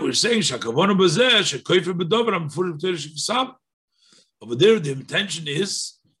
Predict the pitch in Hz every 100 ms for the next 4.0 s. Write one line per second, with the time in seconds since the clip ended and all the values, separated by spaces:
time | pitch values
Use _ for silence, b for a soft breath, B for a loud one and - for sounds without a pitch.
0 | _ 127 117 160 156 135 147 147 170 208
1 | - 147 147 190 190 147 - 175 151 -
2 | 147 151 170 185 196 - b b - 120
3 | 120 135 170 185 147 123 107 117 190